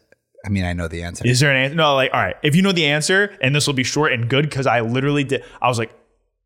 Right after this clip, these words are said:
Speaker 2: "I'm not sure."
Speaker 1: Your back wheels can't turn. So it's impossible to, like, bring your back end in
Speaker 2: But if you
Speaker 1: after
Speaker 2: have
Speaker 1: your
Speaker 2: four-wheel drive, what do you mean? That's not true.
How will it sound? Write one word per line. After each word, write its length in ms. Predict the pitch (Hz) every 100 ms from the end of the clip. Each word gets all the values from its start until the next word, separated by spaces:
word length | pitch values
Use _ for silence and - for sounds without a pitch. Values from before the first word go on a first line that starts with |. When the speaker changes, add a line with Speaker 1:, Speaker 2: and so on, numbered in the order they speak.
| _ _ _ _ _ 104
Speaker 2:
"I'm 160 | 104
not 180 | 95 87
sure." 320 | - 117 - _ _ _
Speaker 1:
Your 180 | 123 120
back 320 | 110 127 -
wheels 420 | 107 117 104 92
can't 340 | - 110 87 -
turn. 360 | 110 73 - - - _ _ _ _ - - - _ _ _ _ _ _
So 140 | - 127
it's 120 | 123
impossible 500 | 107 131 123 127 123
to, 80 | 117
like, 240 | 104 87
bring 240 | 123 117
your 120 | 110 92
back 360 | 104 110 -
end 200 | 127 127
in 380 | 135 151 175 156 -
Speaker 2:
But 20 |
if 0 |
you 0 |
Speaker 1:
after 160 | 117 175 214
Speaker 2:
have 60 | 117
Speaker 1:
your 60 |
Speaker 2:
four-wheel 220 | 226 240 226
drive, 280 | 285 185 113
what 60 |
do 40 | 180
you 40 |
mean? 100 | 220
That's 160 | 101 -
not 100 | 107
true. 300 | - 127